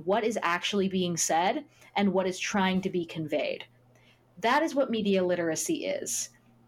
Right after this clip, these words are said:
And if anyone just tries to tell you that it's just Googling or just researching, um, I, my, my, my big issue, I think, a lot of the time is that I don't think a lot of people consider research and,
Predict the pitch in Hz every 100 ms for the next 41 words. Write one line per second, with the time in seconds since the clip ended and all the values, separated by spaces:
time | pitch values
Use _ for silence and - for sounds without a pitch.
0 | _ 220 208 208 226 277 285 262 262 -
1 | 240 233 233 220 214 220 214 202 190 -
2 | - 202 190 - 285 294 277 277 262 254
3 | 254 208 196 208 196 - 214 254 254 226
4 | 226 226 214 214 208 208 - - - -
5 | 202 196 196 190 190 - 240 269 262 277
6 | 269 277 247 240 254 277 285 254 359 370
7 | 190 180 196 180 175 185 190 185 180 175
8 | 175 180 180 170 170 165 175 165 175 180
9 | 190 202 196 185 175 - 175 - 170 180
10 | 165 175 170 170 170 - 180 170 - -
11 | 170 170